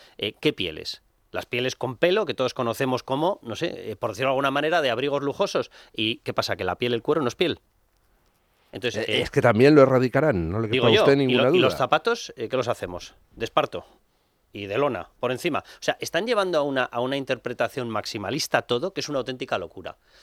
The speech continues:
Speaker 1: O sea, el, el ecosistema funciona de una forma muy sencilla. Nosotros ocupamos una posición y nosotros criamos animales, los alimentamos, etcétera, para posteriormente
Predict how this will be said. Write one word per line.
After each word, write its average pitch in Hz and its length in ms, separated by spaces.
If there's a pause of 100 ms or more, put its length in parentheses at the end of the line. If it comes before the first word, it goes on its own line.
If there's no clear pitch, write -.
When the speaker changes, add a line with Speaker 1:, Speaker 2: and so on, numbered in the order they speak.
(140)
Speaker 1:
O 127 80
sea, 123 180
el, 123 240
el 127 220
ecosistema 135 580
funciona 151 320
de 143 40
una 127 160
forma 139 200
muy 127 120
sencilla. 101 360
Nosotros 113 420 (200)
ocupamos 123 420
una 131 180
posición 233 520 (360)
y 107 120
nosotros 139 500
criamos 123 520
animales, 214 760
los 101 240
alimentamos, 131 600
etcétera, 202 460
para 107 200
posteriormente 160 720